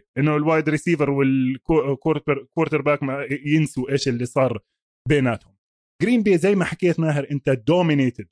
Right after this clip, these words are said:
the game، وتركوا كتير points on the board. يعني كان لازم يحطوا ستاشر نقطة أكتر ب-، بالراحة. بالمقابل أريزونا فوت on both sides of the ball ماهر.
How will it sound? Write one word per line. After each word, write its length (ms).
the 60
game، 240
وتركوا 480
كتير 340
points 500
on 120
the 40
board. 220
يعني 180
كان 240
لازم 420
يحطوا 560
ستاشر 640
نقطة 480
أكتر 360
ب-، 180
بالراحة. 480
بالمقابل 720
أريزونا 600
فوت 340
on 200
both 360
sides 460
of 60
the 160
ball 240
ماهر. 420